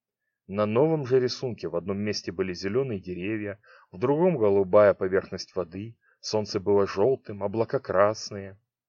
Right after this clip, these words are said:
Некоторые из схем выполнены целиком белым, тогда как другие сделаны многоцветными, да ещё и с соблюдением правильного подбора цветов. Ещё одно отличие этого от других рисунков – когда они уходили, покидая пещеру,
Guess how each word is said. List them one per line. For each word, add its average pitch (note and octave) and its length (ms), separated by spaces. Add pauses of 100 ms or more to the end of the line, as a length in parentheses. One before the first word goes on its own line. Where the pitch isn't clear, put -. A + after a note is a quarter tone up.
(340)
Некоторые G#2+ 540
из G2 80
схем A#2 260
выполнены A2 580
целиком A#2 500
белым, B2+ 400 (460)
тогда G2 240
как F#2+ 180
другие G2 300
сделаны B2+ 400
многоцветными, A2+ 800
да D#2+ 140
ещё F#2 260
и B2 60
с A#2+ 80
соблюдением G#2 600
правильного G2+ 520
подбора F2+ 420
цветов. F2+ 480 (1040)
Ещё G#2+ 460
одно D3+ 160
отличие D3+ 460
этого A2 460
от F#2+ 200
других A2 360
рисунков – F3 500 (540)
когда G#2+ 220
они C#3 160
уходили, C#3 460
покидая G#2 500
пещеру, - 640